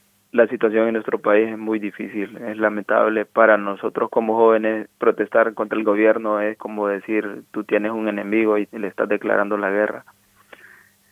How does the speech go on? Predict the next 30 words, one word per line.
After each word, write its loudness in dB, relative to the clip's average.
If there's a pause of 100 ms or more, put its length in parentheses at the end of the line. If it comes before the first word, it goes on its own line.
(840)
Sí, 2
y 2
no 4
queríamos 4
ser 0
parte 0
de 2
las -2
estadísticas, 0
¿verdad?, 2
de -2
nuestro -8
país, -2
que -8 (220)
a 0
diario 2
mueren -4
jóvenes, -2 (1080)
y 0
que 0
se 0
ha 6
visto 0
en -12
datos -2
estadísticos -4
nacionales -4
e -6
internacionales -4
que 0